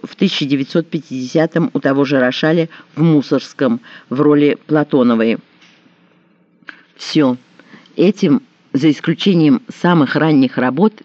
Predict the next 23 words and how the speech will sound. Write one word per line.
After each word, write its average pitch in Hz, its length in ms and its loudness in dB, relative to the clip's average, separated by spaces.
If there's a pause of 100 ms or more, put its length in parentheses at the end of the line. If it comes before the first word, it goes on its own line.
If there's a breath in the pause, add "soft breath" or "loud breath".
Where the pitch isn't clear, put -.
(120)
исчерпывается 151 1000 -2
участие 127 600 -2
Орловой 147 560 0 (260 loud breath)
в - 40 -20
фильмах 147 600 0 (300 loud breath)
других 123 500 -2
режиссёров. 127 680 -2 (920 loud breath)
После 185 340 0
войны 156 340 2
к - 140 -8
ней 170 400 2 (440)
ещё 156 420 0
поступали 156 600 0
кое-какие 139 600 0
предложения 135 760 2
и 147 40 -2
сценарии, 127 680 0 (360 loud breath)
но 151 140 2
после 156 300 0
нескольких 151 580 0
отказов 170 480 -2
стало 143 300 -2
ясно: 127 560 0